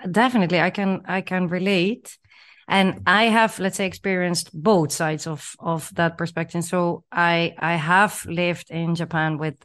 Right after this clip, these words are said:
a at that time, my partner, um, maintaining a relationship, being an expat, is also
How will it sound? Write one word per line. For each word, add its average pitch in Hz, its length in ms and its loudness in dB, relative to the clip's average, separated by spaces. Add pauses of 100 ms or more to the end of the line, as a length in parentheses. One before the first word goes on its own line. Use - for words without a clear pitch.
a 160 180 0 (420)
at 151 220 -4
that 165 200 4
time, 151 240 0
my 143 160 -2
partner, 196 440 -4 (680)
um, 165 720 0 (960)
maintaining 240 800 4
a 175 60 -4
relationship, 196 800 -4
being 180 300 -2
an 151 80 -2
expat, - 500 -2 (220)
is - 340 -6
also 160 580 -4